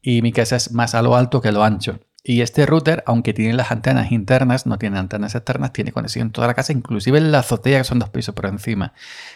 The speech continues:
Y que yo he probado otros routers neutros, como algunos de T P Link, y el router H G U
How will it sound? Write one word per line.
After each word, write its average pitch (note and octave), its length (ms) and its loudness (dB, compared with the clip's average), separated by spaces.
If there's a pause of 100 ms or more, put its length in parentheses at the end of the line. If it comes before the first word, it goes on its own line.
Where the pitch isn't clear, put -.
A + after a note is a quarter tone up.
(260)
Y A2+ 180 0
que G#2+ 140 0
yo A#2+ 100 2
he - 20 -2
probado B2 340 4
otros A#2 180 2
routers A#2 300 2
neutros, C3+ 380 2
como F#2 400 -4
algunos G2+ 340 -4
de F#2 60 -4
T G2+ 100 -4
P A2+ 80 2
Link, D3 260 2 (540)
y D3+ 380 2
el B2 200 2
router D#3+ 300 2
H E3+ 220 0
G D3+ 180 2
U F#3+ 240 0